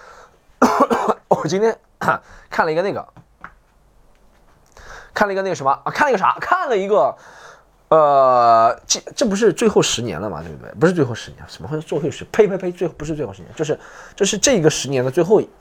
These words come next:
年了，就最后一个月，最后一个礼拜了，对不对？然后呢，啊，他评选，各大评选榜单都有什么娱乐圈最挣钱的十，过去十年最挣钱的十个人，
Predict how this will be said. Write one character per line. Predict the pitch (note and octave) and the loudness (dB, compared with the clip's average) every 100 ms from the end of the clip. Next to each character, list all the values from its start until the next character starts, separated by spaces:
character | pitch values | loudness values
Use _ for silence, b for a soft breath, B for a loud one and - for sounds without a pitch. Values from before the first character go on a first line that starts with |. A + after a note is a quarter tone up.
| _ | _
年 | B2 G#2+ C#2+ | -8 -8 -8
了， | D#2 | -10
就 | D3+ | -6
最 | G#3+ | 0
后 | A#3+ | 0
一 | D3 | 0
个 | G2+ | -2
月， | F2+ | 0
最 | A3+ | 2
后 | D4 | 2
一 | E3+ | -4
个 | |
礼 | F#2 | -8
拜 | F#2+ | -8
了， | E2 C#2+ | -10 -12
对 | F2 | -12
不 | |
对？ | E2 D#2+ B B B | -12 -14 B B B
然 | D3 C3+ E3 | 2 2 2
后 | E4 | 2
呢， | A3+ C3 G#2+ B B B B B _ _ - | 2 -2 -6 B B B B B _ _ 2
啊， | B2+ A2+ G#2+ | 4 4 2
他 | - E3+ - | 0 -4 -4
评 | - E3 | -6 -4
选， | E3+ | -2
各 | C#3 C#4+ | 0 2
大 | A3 C3 | 4 2
评 | D3 | -2
选 | C#3+ E3+ | -4 -2
榜 | G2 | -2
单 | A2 C3+ | -6 -4
都 | E3 | -2
有 | G#2 | -4
什 | G2+ | -6
么 | G#2+ | -10
娱 | A#2 C#3+ | -6 2
乐 | G3 C3 | 4 4
圈 | - A#2 A#2 B2 - | 2 -2 -2 -6 -6
最 | C#3 | -2
挣 | C3 | -2
钱 | A2 G2+ | -2 -6
的 | G2+ | -4
十， | - - _ - - - - | -4 -6 _ -20 -20 -10 2
过 | E3 | 2
去 | D3 | 2
十 | - B2 | -4 -4
年 | A#2 | -6
最 | A#2+ | -4
挣 | A#2+ A#2 | -4 -6
钱 | A2+ | -8
的 | F#2+ | -10
十 | - G2+ | -10 -6
个 | G2+ | -6
人， | D#2 | -6